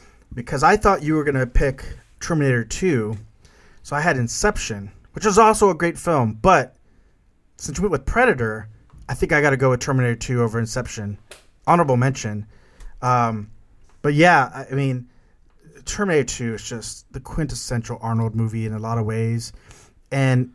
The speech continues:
it was one of the films that really bl-, I mean, James Cameron blending technology with, like, physical presence.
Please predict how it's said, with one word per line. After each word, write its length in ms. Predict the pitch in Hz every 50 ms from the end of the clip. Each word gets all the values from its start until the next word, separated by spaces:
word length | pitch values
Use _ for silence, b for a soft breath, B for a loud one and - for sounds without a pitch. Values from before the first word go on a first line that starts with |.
| _ _
it 80 | 139 139
was 180 | 135 143 139 143
one 180 | 151 180 196
of 60 | 220
the 80 | 214 214
films 840 | - - - - 160 151 147 147 143 143 147 147 139 139 - - - b b b b b b b -
that 380 | 117 113 123 131 123 123 120 - - 120 117
really 380 | 127 139 151 170 175 180 180
bl-, 200 | 147 123 123 143
I 40 | 143
mean, 140 | 139 131 120
James 260 | - 156 156 156 -
Cameron 580 | - - 143 131 131 135 131 127 127 117 117 - - _ - - _ -
blending 800 | 117 113 127 127 131 147 147 147 143 139 143 139 139 135 135 139
technology 1120 | - 147 135 - - 123 131 131 135 139 139 127 127 135 131 131 131 131 131 131 123 b b b b b b b b b b -
with, 380 | - 113 123 127 120 117 -
like, 160 | 120 113 110
physical 500 | - - - - 160 147 143 135 139 123
presence. 880 | 104 - - - 143 135 135 131 127 139 135 135 135 135 - - - -